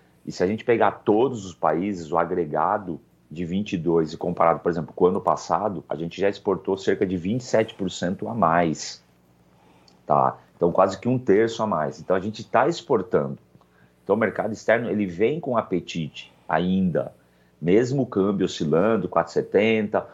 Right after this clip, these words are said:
hoje já tá beirando quatro e oitenta, quatro e noventa, mas subindo pra cinco e dez,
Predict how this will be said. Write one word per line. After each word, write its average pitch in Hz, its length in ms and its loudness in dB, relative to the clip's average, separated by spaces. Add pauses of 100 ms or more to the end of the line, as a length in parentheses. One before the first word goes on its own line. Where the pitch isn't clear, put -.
(120)
hoje 85 220 2
já 87 100 -2
tá 90 140 -2
beirando 85 400 0
quatro 82 300 0
e - 20 0
oitenta, 92 340 -2
quatro 78 260 -6
e - 20 -8
noventa, 101 800 -2 (160)
mas 87 140 0
subindo 92 360 -2
pra 87 140 0
cinco - 300 -6
e - 20 -6
dez, 95 680 2